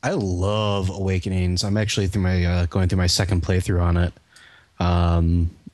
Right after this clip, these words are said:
and I love it. I, there's a few bugs here and there. Uh, they just released a patch not too long ago to fix most of 'em.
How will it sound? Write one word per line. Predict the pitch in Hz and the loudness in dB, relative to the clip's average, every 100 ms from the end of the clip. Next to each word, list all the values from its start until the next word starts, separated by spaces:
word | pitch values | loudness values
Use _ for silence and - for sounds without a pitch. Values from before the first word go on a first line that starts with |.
| - | -4
and | 90 87 85 85 85 80 - | 0 4 4 4 4 2 0
I | 101 | -2
love | 131 95 | 0 0
it. | 85 | 0
I, | 87 | 0
there's | 95 98 98 | 0 2 2
a | |
few | 90 123 127 120 104 | 2 2 2 0 -2
bugs | 107 98 110 - | -2 -2 -2 -2
here | - 127 | 0 2
and | 123 | 2
there. | 123 123 127 - | 2 0 -2 -2
Uh, | 90 87 | -2 0
they | 87 85 | 0 0
just | 95 - | 0 0
released | 101 98 92 87 | 0 0 0 0
a | |
patch | - 92 87 98 | 0 0 0 0
not | 92 | 0
too | 95 | 0
long | 87 90 | 0 2
ago | 90 | 0
to | 85 | 0
fix | - 92 120 | 0 0 0
most | 110 110 | 0 0
of | 113 | 0
'em. | 110 110 | 0 0